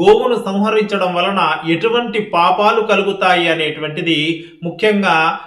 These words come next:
మనకు గరుడ పురాణంలో చెప్పబడి ఉన్నది. గోహత్య చేసినటువంటి వాళ్ళు మరుజన్మలో ఎలకలుగా లేదా పాములుగా, ఇంకా అంటే, తిరియ యోనులలో జన్మిస్తారు అనేటువంటిది కూడా అందులో చెప్పబడి ఉన్నది.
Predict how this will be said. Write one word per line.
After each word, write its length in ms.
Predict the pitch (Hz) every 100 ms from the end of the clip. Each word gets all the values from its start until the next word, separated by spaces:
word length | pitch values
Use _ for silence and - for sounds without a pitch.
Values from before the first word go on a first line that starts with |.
| - 170
మనకు 180 | 170 156
గరుడ 320 | 165 185 202 202
పురాణంలో 480 | 180 165 160 151 143
చెప్పబడి 480 | 147 135 151 143
ఉన్నది. 440 | 123 117 107 101 - _ _ _ - 120
గోహత్య 380 | 165 185 - 180
చేసినటువంటి 760 | 165 160 160 151 151 143 143 143
వాళ్ళు 360 | 156 226 165 131
మరుజన్మలో 1000 | 143 180 214 214 208 202 202 185 160 170 -
ఎలకలుగా 800 | 151 180 202 190 175 160 160 - - - _ 151
లేదా 260 | 160 156
పాములుగా, 920 | 156 156 165 202 190 165 151 147 - - - _ -
ఇంకా 360 | 202 202 185 -
అంటే, 160 | 202 240
తిరియ 380 | 214 233 247 -
యోనులలో 580 | 185 214 214 202 190 165
జన్మిస్తారు 680 | 165 196 202 208 196 185 170
అనేటువంటిది 640 | 165 156 151 156 156 160
కూడా 520 | - 160 180 143 - - - -
అందులో 260 | 156 156
చెప్పబడి 480 | 139 143 147 143 135
ఉన్నది. 640 | 117 110 101 123 104 98